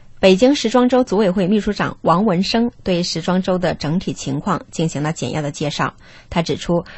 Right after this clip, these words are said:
时装周期间，除了通过举办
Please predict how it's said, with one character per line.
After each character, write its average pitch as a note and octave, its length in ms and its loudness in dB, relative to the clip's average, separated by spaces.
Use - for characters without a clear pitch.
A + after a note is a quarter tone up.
时 - 180 -2
装 B3+ 160 6
周 B3+ 160 4
期 B3+ 180 -4
间， A#3+ 320 2
除 A3+ 200 0
了 A3 120 4
通 B3+ 220 2
过 A#3+ 140 2
举 - 160 -4
办 F3+ 340 0